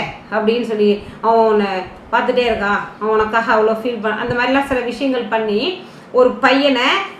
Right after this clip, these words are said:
உன்னைய விரும்ப வைக்கிறதுக்காக, உன்னை, உன்னை, உன்னைய மாத்துறதுக்காக அப்படியே கன்வின்ஸ் பண்ணுவாங்க. அந்த மாதிரி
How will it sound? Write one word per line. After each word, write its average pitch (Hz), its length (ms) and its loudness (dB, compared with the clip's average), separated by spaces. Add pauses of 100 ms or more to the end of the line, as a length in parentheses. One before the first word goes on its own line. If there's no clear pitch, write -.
உன்னைய 277 300 2
விரும்ப 320 380 2
வைக்கிறதுக்காக, 226 600 -2 (1300)
உன்னை, 294 260 0
உன்னை, 269 260 2
உன்னைய 277 420 2
மாத்துறதுக்காக 262 720 2 (340)
அப்படியே 277 320 2
கன்வின்ஸ் 330 520 -2
பண்ணுவாங்க. 226 320 0 (180)
அந்த 254 140 -2
மாதிரி 320 540 0